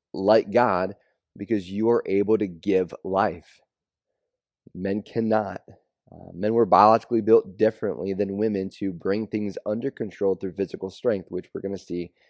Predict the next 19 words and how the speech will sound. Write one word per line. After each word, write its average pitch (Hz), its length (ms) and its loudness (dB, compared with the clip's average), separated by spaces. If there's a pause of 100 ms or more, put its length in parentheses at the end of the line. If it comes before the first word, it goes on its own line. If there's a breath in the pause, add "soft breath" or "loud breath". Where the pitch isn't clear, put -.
(280)
in 92 80 -8
a 90 80 -8
second. 92 480 -4
The 95 60 -6
whole 120 200 4
point 139 640 2
of 107 120 -2
our 104 160 6
differences 87 840 -2 (1600)
is 92 140 -10
that 95 200 2
we 107 160 -2
would 117 160 2
enjoy 101 460 2
flourishing, 87 640 -2
or 80 80 -8
we 95 160 -4
would 110 160 0
enjoy 101 480 2